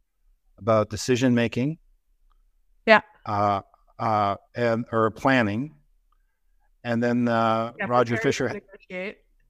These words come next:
Speaker 2: Yep.
Speaker 1: Right. And then, uh, I, even there's the one about the third way by William Ury, ab-, about, uh, sort of negotiating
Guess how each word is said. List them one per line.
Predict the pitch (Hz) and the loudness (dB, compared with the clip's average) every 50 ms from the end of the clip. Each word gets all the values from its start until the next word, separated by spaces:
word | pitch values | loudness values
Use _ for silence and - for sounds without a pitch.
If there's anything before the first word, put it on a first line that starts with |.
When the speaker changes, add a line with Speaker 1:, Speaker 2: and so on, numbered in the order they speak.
| _ | _
Speaker 2:
Yep. | 208 214 233 254 | 0 2 4 4
Speaker 1:
Right. | 135 127 117 - _ _ _ _ _ _ _ _ _ - | 4 2 -2 -6 _ _ _ _ _ _ _ _ _ -8
And | 123 123 127 127 131 | -4 -4 -2 0 0
then, | 131 127 127 127 127 | 0 0 0 -2 -2
uh, | 127 123 123 120 123 127 127 | -2 -2 -2 -2 -4 -4 -6
I, | - 117 117 - - | -6 -6 -6 -6 -6
even | 139 127 127 135 131 127 127 | -6 -4 -2 -2 0 0 0
there's | 113 123 120 117 117 104 - | 2 2 2 2 0 -2 -4
the | - 113 | -6 -4
one | 107 120 120 123 123 | 0 2 2 2 2
about | 113 113 113 110 104 - | 2 2 2 0 0 -2
the | 107 | -6
third | - - 131 123 123 117 113 | -4 -2 0 0 0 0 0
way | 113 117 113 113 131 160 185 - - _ _ _ _ _ _ _ | 2 2 4 4 4 2 0 -2 -8 _ _ _ _ _ _ _
by | 117 113 | -6 -4
William | 110 110 120 117 113 113 | -2 -2 0 0 0 2
Ury, | 110 110 113 117 131 139 139 139 - - _ | 2 2 2 2 2 2 2 0 -2 -6 _
ab-, | - 110 104 110 - - | -8 -6 -6 -6 -6 -4
about, | - 107 104 101 98 101 107 104 101 104 - _ - | 0 0 0 0 2 2 2 2 2 0 -2 _ -10
uh, | 107 107 101 - _ | -12 -12 -12 -16 _
sort | - - - 113 110 | -10 -6 -4 -4 -2
of | 104 | -2
negotiating | 104 107 104 110 113 113 - - 117 110 107 107 101 98 | -2 -2 0 2 2 2 2 0 0 0 0 -2 -4 -6